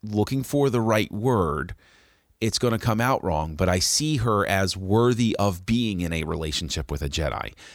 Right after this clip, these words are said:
I saw Satine as worthy of being in a relationship with a Jedi, a very strong, independent person who, at the same time, you know, we're talking about, you know, learning to let go and everything like that,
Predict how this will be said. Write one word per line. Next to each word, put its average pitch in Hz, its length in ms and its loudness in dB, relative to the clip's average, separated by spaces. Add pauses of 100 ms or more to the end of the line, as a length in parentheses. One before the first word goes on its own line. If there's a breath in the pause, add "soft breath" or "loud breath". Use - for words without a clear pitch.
I 156 140 0
saw 156 200 4
Satine 147 580 0
as 120 160 0
worthy 95 480 0
of 85 120 -2
being 82 220 -2
in 80 100 -8
a 80 60 -6
relationship 78 640 -6
with 71 100 -6
a 78 80 -6
Jedi, 71 440 -6 (300 loud breath)
a - 80 -2
very 107 280 2
strong, 117 480 2
independent 127 560 0
person 104 500 0 (340 loud breath)
who, 147 300 2 (100)
at 123 200 0
the 143 80 0
same 160 320 0
time, 160 460 0 (100)
you 113 80 0
know, 104 80 2
we're 107 120 2
talking 120 260 2
about, 107 360 2
you 98 100 -2
know, 90 80 0
learning 104 300 0
to 98 60 -2
let 95 180 -2
go 139 220 2
and 113 80 0
everything 92 220 -2
like 87 140 -6
that, 92 180 -4